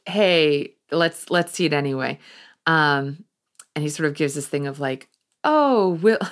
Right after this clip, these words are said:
<laughs> because we'll be so kind in our largesse that we'll make it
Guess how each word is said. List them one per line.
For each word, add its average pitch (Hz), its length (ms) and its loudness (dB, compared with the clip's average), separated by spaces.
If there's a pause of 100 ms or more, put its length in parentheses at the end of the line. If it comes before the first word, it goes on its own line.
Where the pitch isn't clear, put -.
(340)
<laughs> - 460 -20
because 226 340 0
we'll 226 180 4
be 214 160 2
so 202 240 2
kind 160 520 0
in 156 100 -2
our 147 160 2
largesse 139 600 0
that - 160 -8
we'll 139 140 -4
make 131 240 -6
it 131 240 -6